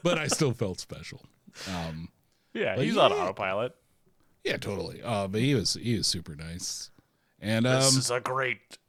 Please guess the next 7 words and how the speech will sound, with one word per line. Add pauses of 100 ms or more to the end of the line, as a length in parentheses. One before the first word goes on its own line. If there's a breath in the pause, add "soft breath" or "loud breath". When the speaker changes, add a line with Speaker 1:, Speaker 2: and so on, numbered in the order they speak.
Speaker 2:
Sam
Witwicky
you
brought
me
to
sign.